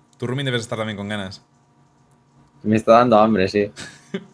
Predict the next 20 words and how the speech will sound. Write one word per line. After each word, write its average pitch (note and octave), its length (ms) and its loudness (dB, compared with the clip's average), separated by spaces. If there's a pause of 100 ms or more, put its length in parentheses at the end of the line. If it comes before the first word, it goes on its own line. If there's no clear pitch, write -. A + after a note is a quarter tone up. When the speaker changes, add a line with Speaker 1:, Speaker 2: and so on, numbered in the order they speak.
Speaker 1:
Estamos C#3+ 320 0
hablando D3+ 220 2
de C#3 60 2
otra A#2+ 160 0
cosa. A#2 320 -6 (100)
Speaker 2:
<laughs> A3 800 6
Claro, A2+ 280 10
eh, G#3 500 6
sí, C#3+ 180 8
en A2+ 100 8
Monster B2+ 320 6
Hunter. A#2 400 6
A C3 140 8
ver, C#3 340 6
hay C#3+ 140 6
cosas F3 300 6
buenas E3 320 6
y C3+ 40 4
cosas B2 300 4
malas. F#2 420 -4